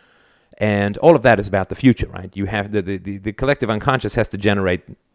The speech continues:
puberty in order to have the future of the spe-, for the species to have a future. I know this is all very esoteric, but forgive me for, for <laughs> beating about the bush, so to speak. But the collective unconscious is always about the future,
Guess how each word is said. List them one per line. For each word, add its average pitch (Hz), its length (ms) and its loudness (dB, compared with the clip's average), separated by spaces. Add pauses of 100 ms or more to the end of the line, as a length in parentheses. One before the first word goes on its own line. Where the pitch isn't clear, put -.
(240)
puberty 113 480 4
in 101 80 4
order 95 200 0
to 92 400 -2 (480)
have 104 180 -12
the 117 60 -2
future 156 400 2
of 117 60 -6
the 123 80 -6
spe-, 117 260 -2
for - 80 -10
the 117 100 -4
species 156 360 0
to 117 60 2
have 110 120 0
a 92 40 -2
future. 104 400 -2 (120)
I 104 80 -8
know 120 140 0
this 104 160 -8
is 98 120 -6
all 98 200 4
very 95 260 0
esoteric, 101 540 0
but 87 180 -4 (320)
forgive 104 340 2
me 95 140 0
for, 90 280 2
for 87 340 0 (260)
<laughs> 107 260 -6
beating 95 240 0
about 90 240 0
the 92 60 -6
bush, 120 320 4 (540)
so 98 200 4
to 82 80 4
speak. 85 420 -2
But 90 320 0 (2000)
the 117 120 -8
collective 151 400 -2
unconscious 135 460 0
is 113 180 -2
always 113 260 4
about 104 160 -2
the - 80 -6
future, 190 320 2